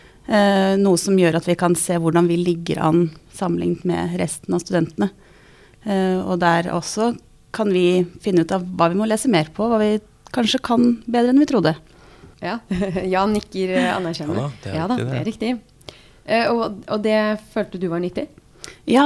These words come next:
Speaker 1: det er jo en, eh, mye mer, eh, eh, informativ måte å få tilbakemelding på enn bare en totalsum. I den totalsummen så kan det jo være at du egentlig har strøket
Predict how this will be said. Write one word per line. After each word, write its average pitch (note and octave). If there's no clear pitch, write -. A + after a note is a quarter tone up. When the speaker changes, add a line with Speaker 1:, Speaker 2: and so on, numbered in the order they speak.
Speaker 1:
det C#4
er G3+
jo G#3+
en, B3
eh, A3+
mye G#3
mer, F#3
eh, F3+
eh, F3
informativ F3
måte F3
å -
få D#3
tilbakemelding D#3
på G#3
enn G3
bare E3+
en E3+
totalsum. F3+
I G3+
den F3
totalsummen F3+
så A#3+
kan F#3
det F3
jo F3
være E3
at D#3
du E3+
egentlig D#3+
har D#3+
strøket F3